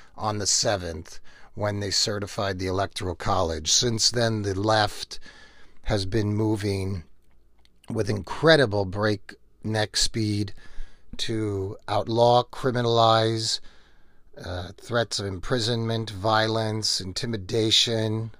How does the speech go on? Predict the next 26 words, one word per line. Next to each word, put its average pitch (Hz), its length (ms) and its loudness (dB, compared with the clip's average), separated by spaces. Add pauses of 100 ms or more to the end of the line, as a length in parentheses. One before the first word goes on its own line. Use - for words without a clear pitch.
(160)
silencing 117 640 0
of 104 100 -4
free - 360 -4
speech - 600 -2 (680)
of 113 400 0
Trump 123 300 -2
supporters. 95 920 -2 (640)
And 101 840 -6 (560)
they're 123 140 -2
looking 131 300 -2
to 131 100 -6
create 117 500 -2
a 107 80 -12
permanent 113 540 -2
underclass 107 800 -2
of - 100 -10
people. 92 380 -6
They're 117 140 -2
looking 139 280 -2
to - 120 -4
make 117 260 0
Trump 120 280 -4
supporters 101 640 -2
into 95 200 -6
second-class 101 800 -2
citizens 87 720 -4